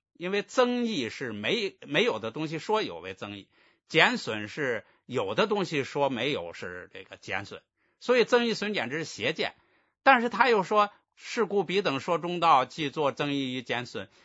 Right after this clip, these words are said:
那究竟这是中道还是不是中道啊？是正见还是邪见啊？译得一塌糊涂，是吧？哎，你，你就无法判断，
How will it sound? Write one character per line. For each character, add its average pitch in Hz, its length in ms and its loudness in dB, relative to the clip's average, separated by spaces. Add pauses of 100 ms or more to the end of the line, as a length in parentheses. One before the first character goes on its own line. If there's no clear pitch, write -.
(300)
那 190 300 -4
究 202 220 -2
竟 185 160 -2
这 185 100 0
是 180 320 -2
中 120 180 -6
道 117 140 4
还 110 140 -2
是 107 60 -4
不 117 180 -10
是 123 120 -10
中 92 200 -12
道 92 80 -10
啊？ 101 220 -8
是 214 200 -8
正 143 220 -2
见 110 260 0
还 110 80 -4
是 107 60 -6
邪 101 260 -8
见 113 160 -6
啊？ 90 220 -12 (160)
译 220 520 -8
得 190 180 -2
一 196 300 -10
塌 151 220 -2
糊 151 180 -8
涂， 202 260 -6
是 - 120 -10
吧？ 120 260 2 (380)
哎， 104 220 -16 (1600)
你， 135 240 -4
你 156 240 -2
就 175 280 0
无 160 200 -2
法 107 220 0
判 147 280 2
断， 98 200 -10